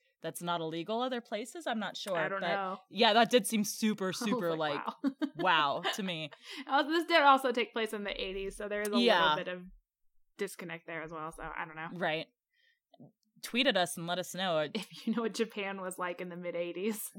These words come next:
Speaker 1: Just in general, do you live somewhere where you're allowed to, like, have housing rules about having kids? 'Cause
Speaker 2: Yeah.
Speaker 1: interesting.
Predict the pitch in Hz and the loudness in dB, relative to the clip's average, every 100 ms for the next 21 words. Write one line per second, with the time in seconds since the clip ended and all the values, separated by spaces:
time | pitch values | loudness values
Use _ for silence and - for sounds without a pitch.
0 | 202 294 277 311 254 196 247 180 165 180 | -6 -4 -2 2 4 4 4 2 0 -4
1 | 175 175 160 175 165 165 160 160 156 - | 0 -2 -2 -4 -2 -2 -2 -2 -2 -6
2 | - 165 156 151 151 - 151 139 131 _ | -6 -2 0 0 0 -4 -2 -2 -4 _
3 | - _ _ _ _ _ _ - - 180 | -20 _ _ _ _ _ _ -16 -8 -2
4 | 165 151 151 - - - 165 160 165 156 | 0 -2 -8 -18 -8 -2 -2 -2 -6 -6
5 | 151 143 147 147 147 156 147 147 151 135 | -6 -6 -6 -4 -4 -6 -8 -8 -6 -6
6 | 135 - 156 139 196 214 - - - _ | -8 -12 -10 -8 -8 -6 -8 -10 -18 _
7 | _ _ _ _ - 165 180 - 139 | _ _ _ _ -14 -12 -10 -10 -10